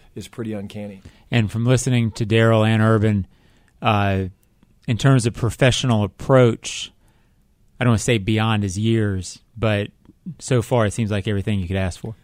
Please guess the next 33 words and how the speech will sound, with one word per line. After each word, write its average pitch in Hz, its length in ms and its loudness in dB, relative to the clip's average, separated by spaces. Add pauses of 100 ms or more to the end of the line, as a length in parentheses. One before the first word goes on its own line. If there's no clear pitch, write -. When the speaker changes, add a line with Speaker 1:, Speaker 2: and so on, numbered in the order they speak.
Speaker 1:
Incredibly 156 680 -2
mature, 123 680 -6 (100)
uh, 110 520 -8
you 123 100 -10
know, 117 140 -6
married. 123 760 -4
Marissa's 117 540 -8 (100)
awesome. 113 480 -8
She's 101 220 -12
great 113 300 -6
for 110 140 -8
him. 113 300 -4
They've 107 140 -6
got 113 160 -2
Speaker 2:
Mm-hmm. 98 80 0
Speaker 1:
a - 20 -2
great 117 160 -4
relationship. 113 720 -8 (320)
He's 117 280 -8 (100)
all 120 280 0
ball 110 560 -2
when 120 140 -6
he's 113 200 -6
here. 107 420 -6
He 120 220 -8
leaves. 110 440 -6
He 110 100 -8
studies. 113 500 -6
He 170 100 -8
loves 139 320 -4
it. - 160 -20 (140)
Speaker 2:
Mm-hmm. 104 220 -2
Speaker 1:
He, 147 300 -6